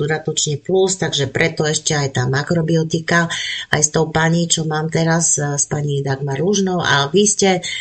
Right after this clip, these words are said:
stálica, e, z pohľadu tradičnej čínskej medicíny ako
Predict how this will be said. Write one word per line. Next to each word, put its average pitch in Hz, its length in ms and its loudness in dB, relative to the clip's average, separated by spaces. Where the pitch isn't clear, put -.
stálica, 180 800 2
e, 143 720 -2
z 139 220 -4
pohľadu 165 580 2
tradičnej 165 560 2
čínskej 175 480 2
medicíny 165 560 2
ako 147 400 -2